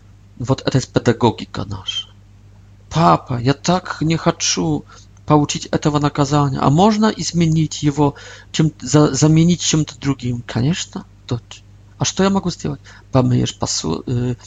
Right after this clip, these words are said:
сосуд, а, поубираешь у мамы в комнате или у меня в гараже?» «Хорошо, папа. А могу избрать одно из этих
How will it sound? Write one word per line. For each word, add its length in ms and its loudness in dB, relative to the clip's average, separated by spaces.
сосуд, 560 -6
а, 300 0
поубираешь 580 4
у 140 -4
мамы 320 0
в 100 -10
комнате 480 -2
или 200 2
у 100 2
меня 260 2
в 80 -6
гараже?» 580 -2
«Хорошо, 560 0
папа. 420 -6
А 80 0
могу 320 2
избрать 300 0
одно 280 0
из 100 -4
этих 420 -6